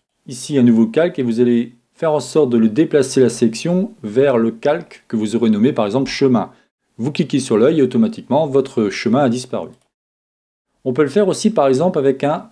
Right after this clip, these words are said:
rectangle, un cercle pardon. <laughs> Donc Shift contrôle enfoncé, je clique ici, là je vais cliquer sur mon texte pour faire en sorte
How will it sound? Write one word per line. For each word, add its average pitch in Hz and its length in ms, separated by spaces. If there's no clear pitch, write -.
rectangle, 107 640
un 120 220
cercle 113 400
pardon. 98 280
<laughs> - 920
Donc 104 160
Shift - 480
contrôle 135 360
enfoncé, 131 720
je - 140
clique - 280
ici, 180 400
là 135 120
je 110 120
vais 117 80
cliquer 123 560
sur - 180
mon 113 120
texte - 480
pour 120 200
faire 120 200
en 113 100
sorte - 600